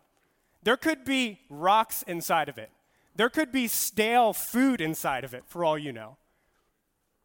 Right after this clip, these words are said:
But we instinctively believe there's a present in there, and we live like it's true, maybe staying up too late tonight or waking up too early tomorrow morning.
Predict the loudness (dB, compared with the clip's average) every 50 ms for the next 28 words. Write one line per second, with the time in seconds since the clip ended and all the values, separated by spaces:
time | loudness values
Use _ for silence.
0 | _ _ _ _ 2 2 4 4 2 0 -2 0 2 0 0 0 -2 -4 -2 0
1 | 0 0 0 0 -2 -4 -2 -4 -4 -4 -2 -2 -2 -2 0 0 0 0 -2 -4
2 | -6 -10 -16 -20 _ _ _ _ _ _ -2 0 0 0 0 -4 -4 -2 0 0
3 | 2 0 -2 -4 -6 -6 -8 -8 -6 -6 -6 -6 -6 -6 -8 -10 _ _ _ _
4 | _ _ _ _ -2 -2 0 0 -2 0 2 0 2 2 0 -2 -2 -2 -4 -4
5 | -4 -2 -2 -2 -2 0 -2 -2 -2 -2 -4 -4 -2 0 0 0 2 2 0 0
6 | -2 -4 -6 -4 -2 0 -2 -2 -2 -4 -2 2 2 2 2 2 0 0 0 2
7 | 2 0 0 0 0 0 0 -2 -4 -4 -2 0 0 0 0 -2 -4 -4 0 0
8 | 2 2 2 0 -2 -4 -6 -6 -10